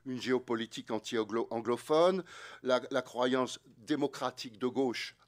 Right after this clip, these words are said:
à l'argument du démocratique majoritaire rwandais, et cetera. Alors, donc, euh, euh, c'est sur tout cela qu'il faut travailler. Je veux dire que le politique me semble important. Et dans le politique, il y a aussi, évidemment,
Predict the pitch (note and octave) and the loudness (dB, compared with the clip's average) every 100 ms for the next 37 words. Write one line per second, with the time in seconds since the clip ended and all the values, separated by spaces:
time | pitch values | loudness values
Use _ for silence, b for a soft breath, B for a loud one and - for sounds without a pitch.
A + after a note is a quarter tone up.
0 | - A#2 B2 - A#2+ B2+ A2 G#2+ G2 E2+ | -4 -2 -2 -2 0 0 0 -4 -12 -2
1 | B2+ A#2 - A2 - - G#2+ G#2 G#2+ G#2+ | 0 0 -2 -6 -6 -4 -2 -2 -4 -6
2 | - G#2+ F2+ B2 A#2+ D3+ F#3 F#3+ B B | -2 -2 0 0 2 4 4 2 B B
3 | B C#3 - C#3 A#2+ F#2 - - B B | B -2 0 2 2 0 -10 -16 B B
4 | B B C#3+ C3+ G2+ _ - D#3 D3 - | B B 4 6 4 _ 2 4 4 2
5 | - - b - A2+ A2 F#2+ - B B | -16 -18 b -2 4 6 4 0 B B
6 | - G#2+ G2+ F#2 F2+ - _ _ - F3 | 0 4 4 2 -2 -6 _ _ 0 0
7 | - _ - G3 - C4+ - A#3 - - | 0 _ -8 -6 -6 -4 2 2 0 -6
8 | D3+ - B2+ D#3 A#3 C4+ D#3 A3 A3+ D3 | -6 0 0 2 -2 -6 -6 -6 -2 0
9 | C3+ E3+ G3+ F#3+ C4 - D3+ F3+ D#3 - | 0 0 -4 -4 -10 -10 -6 -6 -6 -6
10 | D3+ B2 - - _ b b b b B2 | -6 -8 -12 -20 _ b b b b 0
11 | C#3 D#3 D#3+ C3+ B2 B2 G4+ - C3 A2+ | 2 2 0 -4 -4 -8 -10 -2 0 2
12 | B2 - A#3+ C3 G#2+ C#3 A#3+ | 0 -2 -4 -4 -2 0 0